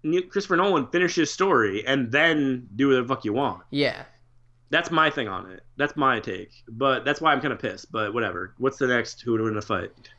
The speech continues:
Speaker 2: That's <laughs> okay. So that one was Hellboy. Uh, I'm logging in on my phone really quick here. That was, okay, so who would win in a fight?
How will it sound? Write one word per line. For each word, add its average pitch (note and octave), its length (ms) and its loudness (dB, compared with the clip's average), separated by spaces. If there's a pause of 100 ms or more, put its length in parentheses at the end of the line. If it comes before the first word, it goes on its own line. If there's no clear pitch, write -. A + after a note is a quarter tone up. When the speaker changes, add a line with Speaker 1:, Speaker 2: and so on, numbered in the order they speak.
(340)
Speaker 2:
That's D#3+ 240 2
<laughs> F#3+ 200 4
okay. E3+ 220 4
So C#3 180 -2
that E3+ 180 4
one F3+ 160 2
was D#3+ 380 -2
Hellboy. B2+ 580 -4 (800)
Uh, B2+ 40 -10
I'm A2+ 560 -8
logging A2 460 -8
in G#2 100 -12
on G2+ 80 -12
my G2 100 -14
phone F#2 260 -16
really G2+ 180 -12
quick - 180 -12
here. A#2+ 240 -10
That D3+ 320 0
was, E3+ 300 -4
okay, C#3 260 -4
so B2+ 180 -4
who F#3+ 140 0
would B3 100 -2
win A#3 140 2
in A3+ 60 -2
a G#3 40 -2
fight? F3 440 2